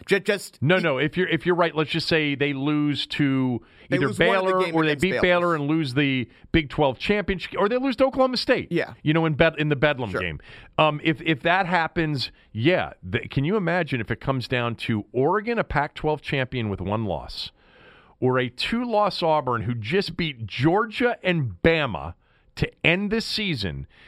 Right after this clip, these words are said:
Speaker 2: I think Auburn would end up with the second or either the first or second hardest schedule in America.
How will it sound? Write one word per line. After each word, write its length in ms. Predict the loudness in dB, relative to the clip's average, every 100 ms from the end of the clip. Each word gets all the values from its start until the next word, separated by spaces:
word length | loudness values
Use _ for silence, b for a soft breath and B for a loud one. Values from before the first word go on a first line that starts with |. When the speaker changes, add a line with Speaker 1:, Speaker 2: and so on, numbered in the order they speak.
| B B B
Speaker 2:
I 120 | 2
think 340 | 2 0 2 2
Auburn 460 | 2 2 0 0 0
would 120 | 0
end 220 | 0 0
up 160 | -2 -4
with 160 | -4
the 80 | -4
second 580 | -4 -2 -2 0 -2 -4
or 280 | -2 0 0
either 340 | 0 -2 0 -2
the 120 | -2
first 380 | 0 -2 -2 -4
or 80 | -6
second 440 | 0 -2 -2 -8
hardest 440 | -2 0 2 0 -2
schedule 500 | -2 -2 -2 -2 -2
in 60 |
America. 600 | 0 0 0 -2 -6 -8